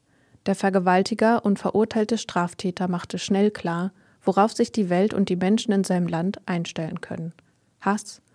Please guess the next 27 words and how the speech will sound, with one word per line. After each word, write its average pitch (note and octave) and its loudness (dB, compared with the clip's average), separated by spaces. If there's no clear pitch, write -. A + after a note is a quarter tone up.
Unterdrückung F#3 2
und A#3 4
mehr E3 0
Hass. - -14
An G3 6
seinem G3 6
ersten G#3+ 2
Tag G3+ 0
im F#3+ 0
Amt A3 2
hat G#3+ 0
Trump A3+ 4
bereits G3 2
eine G3 4
Reihe G#3 8
von F3+ -2
Maßnahmen F3 -2
umgesetzt G#3 4
oder F3+ 0
angeordnet, G3+ 0
die F#3 0
zeigen, F#3 -2
wie A#3 4
dunkel A3 2
die F3+ -4
Zukunft G#3 -2
ist, - -4